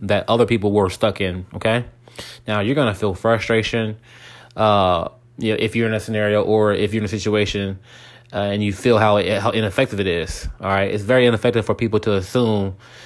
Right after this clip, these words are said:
uh, that you being trapped in a room is your fault, and the, the, the room you're trapped in is exactly the same as theirs, a-, as that they experienced. That's very, very,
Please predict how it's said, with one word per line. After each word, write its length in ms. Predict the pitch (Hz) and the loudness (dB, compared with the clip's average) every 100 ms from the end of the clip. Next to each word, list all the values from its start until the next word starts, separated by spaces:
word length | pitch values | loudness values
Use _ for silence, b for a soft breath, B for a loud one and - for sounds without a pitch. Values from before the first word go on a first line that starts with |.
| B B | B B
uh, 600 | - 107 101 95 90 - - | 0 2 4 4 2 -2 -6
that 200 | 113 107 | -2 0
you 140 | 110 | 0
being 200 | 110 110 | 2 2
trapped 240 | 101 117 104 | 2 0 0
in 60 | |
a 40 | 98 | 0
room 160 | 110 | 0
is 100 | 104 | 0
your 140 | 92 101 | 0 0
fault, 420 | - 110 98 - | 2 2 2 -2
and 420 | - 117 107 104 - _ - - | -4 -2 -2 -6 -10 _ -20 -10
the, 200 | 117 117 | -2 0
the, 160 | 104 | 0
the 160 | 104 107 | 0 2
room 220 | 110 117 | 2 4
you're 120 | 117 | 4
trapped 300 | 120 127 107 | 2 2 2
in 100 | 107 | 0
is 220 | 101 107 101 | -4 -4 -6
exactly 500 | 95 90 117 117 107 | -4 0 0 2 0
the 140 | 98 | -2
same 340 | - 110 98 | -2 -2 -2
as 100 | 101 | -4
theirs, 520 | 98 113 95 90 - - _ _ - | 0 0 0 -2 -10 -20 _ _ -10
a-, 40 | 104 101 | -6 -4
as 160 | 101 98 | -6 -6
that 260 | - 95 - | -4 -2 2
they 120 | 123 | 0
experienced. 680 | 104 - 87 85 - - - | 0 -6 -6 -8 -12 -16 -8
That's 200 | 104 - | -6 0
very, 280 | 120 117 | 2 4
very, 380 | 107 107 101 98 | 4 4 2 0